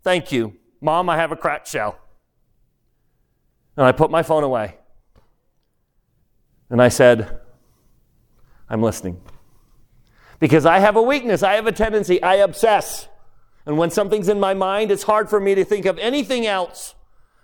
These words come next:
And my wife quite often has to say, "Bryce, stop obsessing.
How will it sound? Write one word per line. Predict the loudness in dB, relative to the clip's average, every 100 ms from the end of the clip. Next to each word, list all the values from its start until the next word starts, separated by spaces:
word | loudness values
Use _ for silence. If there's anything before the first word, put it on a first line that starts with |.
| _ _ _ -6
And | -2
my | -2
wife | -2 -4 -4
quite | -6 -2
often | -4 -4 -8
has | -8 -10
to | -14
say, | -6 -4 -2 -4
"Bryce, | -6 -8 -8
stop | -8 -8 -8 -6
obsessing. | -8 -8 -8 -8 -8 -12 -12